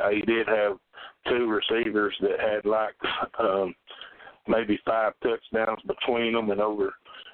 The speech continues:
each had over a hundred thirty or forty yards receiving. So sounds like that, uh, they're rolling. I do know that they beat the D C Divas and the Boston team both. So, uh, sounds like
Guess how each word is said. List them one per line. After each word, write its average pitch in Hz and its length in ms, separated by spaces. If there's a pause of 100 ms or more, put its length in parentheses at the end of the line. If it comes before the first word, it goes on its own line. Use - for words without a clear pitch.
each 120 300
had 113 180
over 101 280
a 92 80
hundred 110 320
thirty 110 320
or 98 160
forty 107 440
yards 107 260 (380)
receiving. 104 720 (140)
So 90 140 (840)
sounds 123 280
like 113 220 (100)
that, - 380
uh, 90 180
they're 107 200
rolling. 113 500
I 101 240
do 113 280
know 107 260
that 104 160
they 110 240
beat 104 380
the - 180 (160)
D 107 160 (100)
C 107 180
Divas 107 400 (500)
and 110 300
the 101 60
Boston 95 640 (360)
team 110 380 (500)
both. 113 360 (400)
So, 80 380 (180)
uh, - 840
sounds 107 220
like 104 180